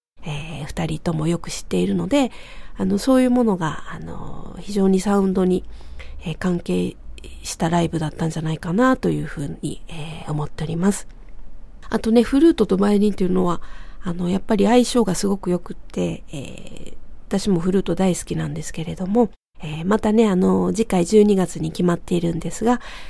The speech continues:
あの、その時はまたこう、さらに、えー、深まって、えー、音楽できるんじゃないかなと思っております。え、そして、ピアノ、若井くん、ベース、楠井くんとの初トリオ。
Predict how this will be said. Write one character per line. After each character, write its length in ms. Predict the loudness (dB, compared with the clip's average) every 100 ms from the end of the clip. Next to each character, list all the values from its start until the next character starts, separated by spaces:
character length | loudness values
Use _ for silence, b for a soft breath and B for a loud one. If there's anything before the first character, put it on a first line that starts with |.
| B -10
あ 80 | -10
の、 140 | -10 -4
そ 120 | 0
の 80 | 2
時 280 | 0 -4 -6
は 60 |
ま 140 | -4 -4
た 140 | -6
こ 260 | -4 -2 -2
う、 40 |
さ 140 | 2 2
ら 100 | 4
に、 160 | 0 -2 -6 -8
え 400 | -6 -6 -6 -4
ー、 40 |
深 200 | -2 0
ま 140 | 0
っ 20 | -2
て、 340 | -4 -6 -8 b b b -10
え 440 | -10 -12 -14 -10
ー、 60 | -6
音 80 |
楽 220 | -6 -8 -6
で 100 | -4
き 120 | -2
る 80 | -2
ん 40 |
じ 80 | -4
ゃ 40 |
な 100 | -4
い 80 | -4
か 100 | 0
な 200 | 2 4
と 180 | 2 -2 -2
思 140 | -8
っ 60 | -8
て 120 | -8
お 60 | -6
り 100 | -4
ま 240 | 0 2
す。 240 | 0 -8 -16 -16 -16 -18 -18 -18 -18 -18 -14 -14 B B B B
え、 80 | -4
そ 140 | -2
し 100 | -2
て、 240 | 0 2 2 b b -12 -10 -12 -2
ピ 160 | 4 6
ア 40 |
ノ、 240 | 6 4 0 -6
若 260 | -4 -2
井 80 | -4
く 200 | -2 -4
ん、 140 | -4 -8 -16 -18 -8
ベ 120 | -4
ー 60 | -4
ス、 280 | 0 2 2
楠 300 | 0 -4 -4
井 40 |
く 160 | 0 -2
ん 60 |
と 160 | 4 6
の 260 | 8 8 4
初 320 | -2 -2 -2
ト 120 | -2
リ 200 | 0 0
オ。 140 | -4